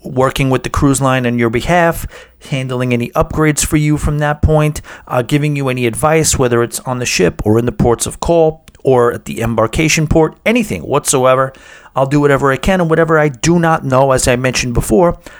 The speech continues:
I will find the answer for. So, Tommy at always be booked dot com,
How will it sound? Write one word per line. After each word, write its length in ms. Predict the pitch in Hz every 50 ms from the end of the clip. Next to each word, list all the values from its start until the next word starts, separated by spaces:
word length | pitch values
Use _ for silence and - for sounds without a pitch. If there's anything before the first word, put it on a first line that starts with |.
| - - _
I 140 | - 147 160
will 160 | 139 135 135
find 300 | - - 127 113 110 104
the 120 | 101 101 95
answer 240 | 90 90 - - -
for. 240 | - 107 95 85
So, 320 | 90 - - 120 113 110 - - _ _ _ _ _ _ _ _ _ _ _ _ - - - -
Tommy 360 | - 170 160 156 156 156 - -
at 100 | 143 -
always 380 | - 139 139 135 135 139 135 -
be 120 | - 139
booked 240 | 123 139 135 127 -
dot 220 | - 123 127 -
com, 320 | - 135 131 131 131 120